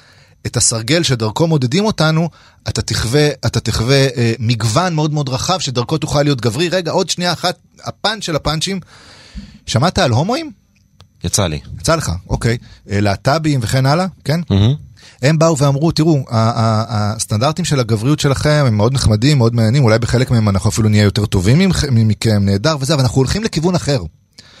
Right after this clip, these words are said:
Speaker 1: אנחנו לא משתתפים בתחרויות שלכם." אתה יודע מה מצבם, אה, מול, אה, גברים סטרייטים? זה בערך חמש אפס. כן, כלומר, הם עזבו את המקומות של הקריטריונים הגבריים, אני לא מדבר איתך דווקא על הצלחה בעבודה או משהו כזה, אלא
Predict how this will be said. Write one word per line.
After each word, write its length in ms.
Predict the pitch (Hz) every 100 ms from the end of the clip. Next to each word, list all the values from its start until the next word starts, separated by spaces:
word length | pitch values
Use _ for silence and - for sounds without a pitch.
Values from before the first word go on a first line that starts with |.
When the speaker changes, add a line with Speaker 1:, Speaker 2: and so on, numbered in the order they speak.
| - -
Speaker 1:
אנחנו 200 | 101 117
לא 60 | 143
משתתפים 260 | 190 190 185
בתחרויות 500 | 151 - 123 127 135
שלכם." 320 | 117 - 92 78 - - - - - _ -
אתה 100 | 98
יודע 120 | 123
מה 100 | 151
מצבם, 600 | 156 151 139 101 131 147 147
אה, 160 | 131 120
מול, 260 | 123 131
אה, 60 | 127
גברים 240 | 107 123
סטרייטים? 400 | 123 123 143 175
זה 100 | 107
בערך 180 | 101 120
חמש 400 | - 120 135 -
אפס. 520 | 123 - 82 - - - _ _ - _
כן, 160 | - 139
כלומר, 300 | - 123 120
הם 120 | 127
עזבו 600 | 127 - 113 139 233 226
את 100 | 156
המקומות 520 | 139 135 139 143 185
של 120 | 170 127
הקריטריונים 520 | - 131 139 185 165
הגבריים, 480 | 127 117 107 143 143
אני 100 | 131
לא 80 |
מדבר 160 | 190 202
איתך 140 | 185
דווקא 280 | 139 123 -
על 80 | 113
הצלחה 340 | 104 117 -
בעבודה 420 | 113 113 104 104 110
או 80 |
משהו 240 | 107 104 107
כזה, 240 | 107 104
אלא 140 | 107